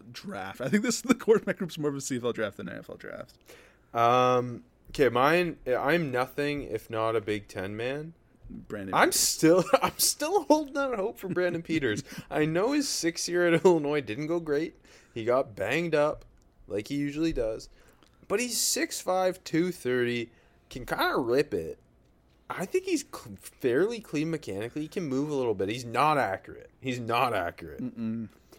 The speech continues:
Speaker 2: But I, I don't know. I get Mike White vibes. I,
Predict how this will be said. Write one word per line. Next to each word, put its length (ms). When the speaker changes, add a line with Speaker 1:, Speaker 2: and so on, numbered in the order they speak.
Speaker 2:
But 280
I, 220
I 80
don't 100
know. 120
I 80
get 100
Mike 320
White 320
vibes. 560
I, 160